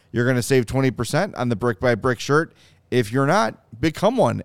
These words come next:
And the Brick by Brick shirt could be free for you because you get a f-, free t-shirt or hat upon sign up at all C H G O dot com. Become a diehard. You don't just save at the locker. You save on all of our events,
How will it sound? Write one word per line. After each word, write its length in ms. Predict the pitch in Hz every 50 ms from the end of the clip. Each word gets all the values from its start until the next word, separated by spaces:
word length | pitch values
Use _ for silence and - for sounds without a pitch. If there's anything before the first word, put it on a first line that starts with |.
| -
And 180 | - 139 156 160
the 40 | 151
Brick 240 | 120 160 180 185 -
by 160 | 175 170 165
Brick 200 | 147 175 185 -
shirt 240 | - - 196 214 202
could 140 | - 240 220
be 120 | 262 262
free 540 | 226 - - 240 254 269 294 311 311 311 311
for 200 | 247 - 262 226
you 320 | 190 156 127 110 98 92 - _ _ _ _ _
because 220 | 151 151 165 151 151
you 20 | 156 156
get 40 |
a 20 | 135
f-, 200 | 127 135 131 107
free 240 | - - 170 165 160
t-shirt 440 | 147 - 143 135 127 - 135 123 -
or 200 | - 104 120 110
hat 280 | 98 107 107 104 101 - _ _ _ _ _ _ _
upon 340 | - 92 - 123 117 110 98
sign 240 | - 127 117 110 104
up 180 | 101 101 - -
at 120 | 95 110 -
all 240 | - 117 113 113 107
C 200 | - - 110 107
H 240 | 104 98 - -
G 120 | - 107 104
O 80 | 101 98
dot 160 | 98 95 95
com. 260 | - 104 98 95 90
Become 440 | 87 - 107 92 - - 160 156 151
a 80 | 143 127
diehard. 520 | 104 139 131 131 123 123 123 123 117 110 - - - - _ _
You 100 | - -
don't 180 | 139 156 156 131
just 180 | 143 131 -
save 280 | - 147 139 135 135 127
at 80 | 120
the 80 | 107 107
locker. 360 | 117 127 135 135 127 123 135
You 140 | 127 113 107
save 260 | 98 - 139 135 131 120
on 80 | 110 110
all 160 | 113 120 120
of 80 | 110
our 160 | 113 107 104 101
events, 380 | 98 143 160 160 156 - -